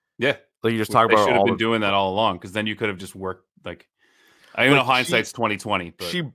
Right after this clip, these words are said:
Speaker 2: broke Black Mask's driver's legs in front of everybody, and nobody did a thing.
Speaker 1: No.
Speaker 2: 'Cause they're like, "Well, she's with the Joker. We don't want
Speaker 1: What are
Speaker 2: his,
Speaker 1: we
Speaker 2: we
Speaker 1: gonna
Speaker 2: don't want
Speaker 1: do?
Speaker 2: his
Speaker 1: What are we
Speaker 2: crazy
Speaker 1: gonna
Speaker 2: ass
Speaker 1: do?"
Speaker 2: showing up
Speaker 1: <laughs> Yeah.
Speaker 2: here.
Speaker 1: And
Speaker 2: But it's
Speaker 1: that's,
Speaker 2: just like
Speaker 1: and he says, like, "Is your paramour,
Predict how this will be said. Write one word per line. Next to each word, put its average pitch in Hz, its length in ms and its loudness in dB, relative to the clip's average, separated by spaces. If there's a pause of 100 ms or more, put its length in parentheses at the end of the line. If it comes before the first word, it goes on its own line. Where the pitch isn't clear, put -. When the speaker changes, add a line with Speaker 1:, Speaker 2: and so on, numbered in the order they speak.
(140)
Speaker 2:
broke 151 340 4
Black 120 380 0
Mask's 127 680 -2 (300)
driver's 113 560 2
legs 98 460 -4
in 104 140 -16
front 117 280 -2
of 107 80 -2
everybody, 87 680 -4
and 101 160 -8
nobody 104 260 0
did 90 180 -4
a 87 40 -6
thing. 87 280 -8 (460)
Speaker 1:
No. 117 160 -4 (400)
Speaker 2:
'Cause 113 160 4
they're 107 140 4
like, 101 240 2
"Well, 123 160 4
she's 110 220 -10
with 110 120 -4
the 101 60 -8
Joker. 110 360 2
We 110 100 2
don't 107 140 4
want 104 160 4
Speaker 1:
What 107 80 -2
are - 0 -
Speaker 2:
his, 104 100 0
Speaker 1:
we 104 60 -6
Speaker 2:
we - 20 -4
Speaker 1:
gonna 165 140 4
Speaker 2:
don't 160 100 4
want 147 100 6
Speaker 1:
do? - 20 6
Speaker 2:
his 151 120 0
Speaker 1:
What 214 80 2
are - 40 4
we 120 80 6
Speaker 2:
crazy 104 140 0
Speaker 1:
gonna 107 80 2
Speaker 2:
ass 90 60 0
Speaker 1:
do?" 85 60 -8
Speaker 2:
showing 104 220 4
up 98 80 0
Speaker 1:
<laughs> - 60 -12
Yeah. 107 60 2
Speaker 2:
here. 117 120 2 (680)
Speaker 1:
And 143 100 4
Speaker 2:
But 151 40 8
it's 143 140 4
Speaker 1:
that's, 170 120 -2
Speaker 2:
just - 20 -4
like 139 260 2
Speaker 1:
and 139 100 0
he 131 80 2
says, 135 260 2
like, 117 100 2
"Is 104 140 -2
your 113 100 2
paramour, 123 760 0